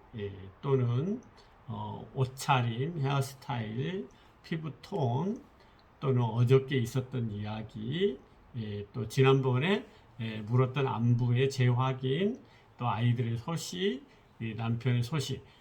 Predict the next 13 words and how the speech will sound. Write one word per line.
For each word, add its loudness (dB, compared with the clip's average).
이런 12
것들에 -2
관해서 -6
진솔한 2
나의 2
이야기를 -2
먼저 -8
꺼내므로써 -2
관계의 -4
편안한 -2
대화의 -6
분위기를 -6
형성하고, -6